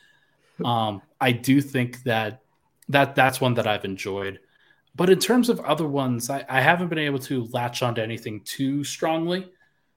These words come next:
Um, but Ted Lasso is the one that I, I really have. And I, I know that's why you're asking the questions. Like, I don't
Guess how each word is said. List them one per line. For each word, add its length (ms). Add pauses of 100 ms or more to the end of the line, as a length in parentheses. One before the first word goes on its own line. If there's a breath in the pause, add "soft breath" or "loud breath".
(100)
Um, 440 (1300)
but 160
Ted 240
Lasso 300
is 100
the 100
one 200
that 120
I, 300
I 40
really 340
have. 300
And 140
I, 160
I 100
know 180
that's 220
why 100
you're 100
asking 320
the 60
questions. 420
Like, 360
I 80
don't 200